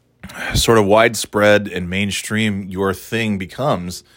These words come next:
the less it's going to resemble that thing potentially that you loved, 'cause now they're trying to get everybody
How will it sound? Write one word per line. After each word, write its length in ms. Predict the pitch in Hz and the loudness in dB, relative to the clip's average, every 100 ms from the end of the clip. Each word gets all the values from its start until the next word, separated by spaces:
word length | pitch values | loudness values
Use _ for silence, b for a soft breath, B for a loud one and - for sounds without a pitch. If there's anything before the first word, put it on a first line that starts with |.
| b b b b b b _ | b b b b b b _
the 120 | 127 | -2
less 500 | 104 120 127 - - - | 2 4 4 2 -6 -6
it's 180 | 110 - | -6 -2
going 260 | 123 120 | -2 -2
to 120 | 110 | -2
resemble 480 | 110 104 107 123 113 | -4 -2 -2 -2 -2
that 260 | 101 104 95 | 0 -2 -2
thing 300 | - 135 131 | -4 -2 -2
potentially 680 | 104 107 95 - 95 87 82 b b b b b b b | -4 -2 -4 -4 -6 -8 -10 b b b b b b b
that 120 | 110 107 | -2 0
you 180 | 107 | 0
loved, 340 | 98 120 90 - | 4 4 2 -2
'cause 180 | 98 85 | -6 -2
now 300 | 98 101 104 | 2 4 4
they're 120 | 98 | 2
trying 360 | - 104 98 | -2 -4 -2
to 80 | 95 | -4
get 220 | 87 98 | -4 -2
everybody 600 | 98 98 95 95 95 90 | 0 -2 -2 -2 -2 -4